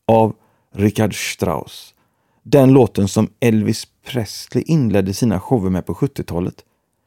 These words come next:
Helt absurt och genialt på något vis. Jag var tjugo år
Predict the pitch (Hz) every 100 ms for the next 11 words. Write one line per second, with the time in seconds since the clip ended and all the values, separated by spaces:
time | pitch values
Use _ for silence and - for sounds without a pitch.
0 | _ - 190 185 90 - - 107 - -
1 | - 95 - - - 143 127 - 147 147
2 | 143 127 - 120 - - 110 104 101 -
3 | - _ _ _ _ _ _ _ _ _
4 | _ _ _ _ _ - 101 95 - 120
5 | 90 87 87